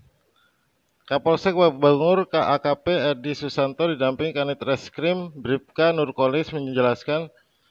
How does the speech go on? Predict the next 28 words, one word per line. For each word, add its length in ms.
bahwa 320
pada 240
hari 240
Senin 240
tanggal 320
sebelas 480
Mei 480
dua 160
ribu 240
dua 160
puluh 240
sekitar 480
pukul 400
empat 240
tiga 160
puluh, 400
saat 320
itu 240
saksi 400
akan 160
berangkat 400
bekerja 480
ke 80
P 240
T 80
Humas 800
Lampung 320
Tengah. 400